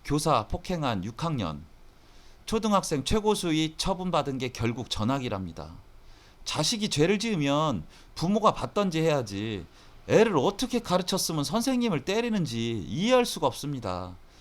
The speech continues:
제도 개선이 필요합니다. 일. 도쿄 전력 오염수 현장 취재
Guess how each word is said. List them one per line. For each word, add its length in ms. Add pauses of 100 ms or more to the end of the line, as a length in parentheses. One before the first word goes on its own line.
(360)
제도 320
개선이 680
필요합니다. 720 (1000)
일. 360 (600)
도쿄 420
전력 540 (600)
오염수 420
현장 340
취재 460